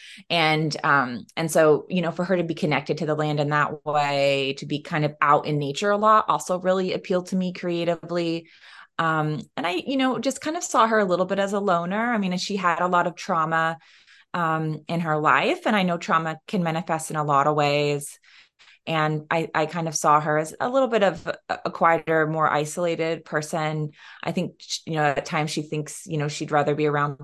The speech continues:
people than trees. Um, and so that kind of made sense to me, you know, from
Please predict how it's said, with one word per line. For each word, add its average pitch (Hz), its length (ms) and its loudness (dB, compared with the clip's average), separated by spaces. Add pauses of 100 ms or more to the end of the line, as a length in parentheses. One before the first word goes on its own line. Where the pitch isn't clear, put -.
(160)
people 151 360 -2
than 147 160 -2
trees. 147 600 -2 (680)
Um, 147 400 -2
and 165 100 -6
so 180 80 -4
that 170 200 2
kind 165 180 -4
of 151 120 -6
made 156 300 -4
sense 147 280 -2
to 151 100 -8
me, 135 360 -6 (140)
you 151 80 -6
know, 139 240 -4 (460)
from 139 560 -4